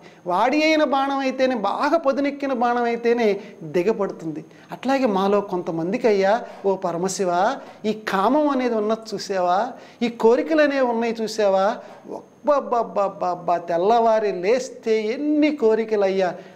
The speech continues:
దున్నపోతు చర్మంలాగా మందంగా పట్టున్నాయి. ఆ కోరికలన్నీ పోతేనే కదా మోక్షం వచ్చేది. కాబట్టి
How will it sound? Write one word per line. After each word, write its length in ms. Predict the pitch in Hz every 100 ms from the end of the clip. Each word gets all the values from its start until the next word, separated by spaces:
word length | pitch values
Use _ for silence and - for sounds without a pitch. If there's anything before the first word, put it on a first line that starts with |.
| -
దున్నపోతు 560 | 165 214 269 262 269 262
చర్మంలాగా 760 | 262 214 214 208 202 196 196
మందంగా 840 | 202 254 302 302 294 285 277 285 277
పట్టున్నాయి. 580 | 254 220 220 202 180 - - - _ _ _ -
ఆ 80 | 240
కోరికలన్నీ 720 | 247 262 359 370 359 359 370
పోతేనే 560 | 359 294 330 381 359
కదా 160 | 330 320
మోక్షం 400 | 262 294 302 311
వచ్చేది. 480 | 247 - 214 175 175 - - _ -
కాబట్టి 600 | 311 320 302 269 294